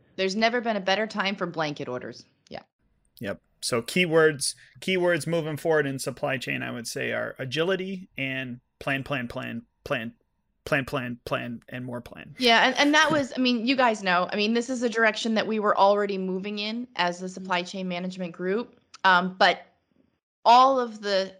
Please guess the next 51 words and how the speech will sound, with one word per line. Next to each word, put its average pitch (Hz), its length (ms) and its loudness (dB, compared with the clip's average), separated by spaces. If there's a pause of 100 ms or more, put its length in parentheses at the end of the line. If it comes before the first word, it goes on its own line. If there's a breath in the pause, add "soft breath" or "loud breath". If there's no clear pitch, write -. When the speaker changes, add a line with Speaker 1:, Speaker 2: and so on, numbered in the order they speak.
(120)
Speaker 1:
volatility 196 880 0
and 190 100 -6
all 185 300 2
of 196 160 -4
the 190 80 -8
change 175 440 -8
and 175 120 -10
the 170 40 -8
disruption 165 540 -6
that 160 100 -8
we've 160 180 -8
seen 170 420 -6
over 170 200 0
the 175 80 -2
last 170 300 2
year 175 140 -2
and 175 100 -4
a - 40 -6
half 175 260 0
has 165 180 -4
just - 220 -6
really 143 320 -4
underlined 143 560 -4
the 135 80 -6
importance 135 480 -8
of 143 160 -8
it. - 80 -12 (360)
You 151 120 -4
know, 143 180 0 (360 loud breath)
when 220 140 8
everything's 247 420 4
just 202 140 -4
kinda 196 260 2
clicking 190 440 -2
along, 165 580 4 (560 loud breath)
S 196 180 2
and 196 80 2
O 185 80 4
P 185 200 -4
is 175 100 -4
a 170 40 -4
nice 160 320 -2
to 196 120 -2
have, 107 320 0 (160)
demand 160 320 -4
planning's 165 380 -6
a 170 40 -4
<laughs> 175 120 2
nice 226 160 -2
to - 80 4
have, 214 400 2